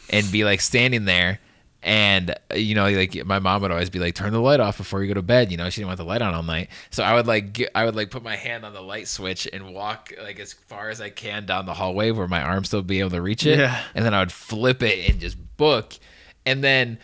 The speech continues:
Speaker 1: my, my room, I didn't have a light switch. I had a ceiling fan with a thing coming down from it in the middle of the room that I would have
Speaker 2: Mm-hmm.
Speaker 1: to pull on. So I would run in there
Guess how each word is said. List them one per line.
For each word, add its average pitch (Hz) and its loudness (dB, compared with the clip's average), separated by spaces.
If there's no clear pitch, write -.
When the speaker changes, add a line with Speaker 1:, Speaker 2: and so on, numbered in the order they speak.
Speaker 1:
my, 117 4
my 113 2
room, 143 4
I 117 2
didn't 139 4
have 127 6
a 107 4
light 101 0
switch. - 0
I 113 0
had 127 0
a 101 -2
ceiling 147 -4
fan 104 0
with 95 -4
a 90 -2
thing 123 -2
coming 120 -2
down 131 2
from 139 0
it 156 0
in 117 -2
the 98 0
middle 110 2
of 135 0
the 127 0
room 156 0
that 107 0
I 98 2
would 104 2
have 98 2
Speaker 2:
Mm-hmm. 92 -8
Speaker 1:
to - -10
pull 143 4
on. 92 0
So 143 0
I 131 6
would 135 0
run 135 2
in 156 0
there 107 6